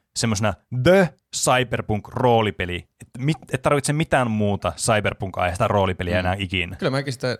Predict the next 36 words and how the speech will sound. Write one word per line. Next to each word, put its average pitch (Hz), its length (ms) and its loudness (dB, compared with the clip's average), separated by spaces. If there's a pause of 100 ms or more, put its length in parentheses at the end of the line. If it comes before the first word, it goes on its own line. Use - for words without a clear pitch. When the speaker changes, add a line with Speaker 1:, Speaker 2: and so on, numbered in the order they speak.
(120)
Speaker 2:
silloin 117 220 -4
hetken 104 240 -4
pelasin, 85 340 -6
kun 82 140 -6 (220)
se 82 160 -8
ilmestyi, 85 440 -8
ja 85 140 -4
ei, 139 240 -10
ei 147 100 -6
se 117 100 -6
siis, 123 220 -8 (140)
ei 151 100 -10
se 131 120 -6
mikään 120 360 -6
ihan 104 200 -6
katastrofi 87 600 -10
ollut. 71 280 -12 (240)
Speaker 1:
Niin. 98 320 -6
Speaker 2:
Tai 104 160 -2
ei 104 100 -2
se, 98 200 -8
ei 95 160 -10
sitä 90 160 -8
kyllä 90 220 -8 (800)
hyväksi 101 260 -6
peliksi - 420 -10
voinut 90 220 -6
sanoa, 117 200 -4
se 92 60 -8
oli 92 140 -8
niin 90 180 -10
bukinenkin 87 460 -12
siinä 92 180 -10
vaiheessa. 92 300 -8 (400)
Speaker 1:
Niin, 98 400 -2 (300)
mut 117 240 -4